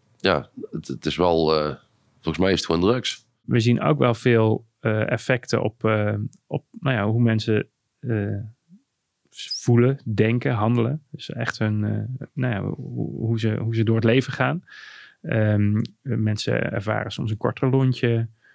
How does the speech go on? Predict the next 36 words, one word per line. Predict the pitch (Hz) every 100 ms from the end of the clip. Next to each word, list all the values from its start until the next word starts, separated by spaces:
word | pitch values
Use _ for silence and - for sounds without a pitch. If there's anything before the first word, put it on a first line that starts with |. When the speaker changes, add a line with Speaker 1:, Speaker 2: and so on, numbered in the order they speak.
| _ -
Speaker 2:
minder | 113 117 -
initiatief, | 120 - 117 - 143 -
wat | -
vervlakking, | - 110 131 135 127 120
kunnen | 117 107
minder | 110 113
goed | 107 120
genieten | - 123 139 135 123
van, | 120 117 117
eh, | 117 110
van | 123 117
allerlei | 123 117 113
dingen | 120 117
in | 113
het | 113
leven | 117 113 107
waar | 113 117
ze | -
eerder, | 123 123 107 107 113
eh, | 110 110 - - -
blij | - 120 123
van | 127 123
werden. | 127 123 143 -
Speaker 1:
Stemmingswisseling, | - 85 82 85 90 - 90 85
en |
de | 82
ene | 80 82
dag | 82 80
was | 80
goed | - 85
en | 80
de |
andere | 82 78 82
dag | 80
was | 76
slecht. | - 50 101 -